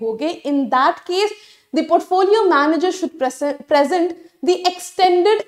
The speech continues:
internal rate of return for each investment approach the investor invest in. सपोज एक इन्वेस्टर है, उसका एक अप्रोच है इक्विटी में ही करना, दूसरा अप्रोच है उसको मल्टी एसेट में करना है।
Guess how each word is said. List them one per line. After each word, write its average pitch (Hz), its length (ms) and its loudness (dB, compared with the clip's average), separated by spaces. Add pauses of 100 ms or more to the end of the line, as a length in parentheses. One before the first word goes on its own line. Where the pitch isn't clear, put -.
internal 320 680 4 (160)
rate 311 240 -2
of 311 180 0
return 254 440 -2 (100)
for 320 160 4 (140)
each 403 300 -2 (100)
investment 277 680 -4
approach 247 520 -2
the 269 120 -4 (120)
investor 240 520 -6
invest 214 600 -10
in. 269 160 -2 (500)
सपोज 403 320 0
एक 440 120 -4
इन्वेस्टर 330 480 0
है, 349 100 -2
उसका 320 320 -2 (120)
एक 339 260 -4
अप्रोच 294 480 -4
है 359 80 -4 (140)
इक्विटी 311 440 -2
में 311 120 0
ही 320 140 -2
करना, 277 360 -2 (140)
दूसरा 277 380 0
अप्रोच 311 380 -4
है 330 60 -4
उसको 311 340 -4 (360)
मल्टी 269 400 0 (100)
एसेट 254 280 -8
में 247 160 -4
करना 208 280 -8
है। 202 180 -14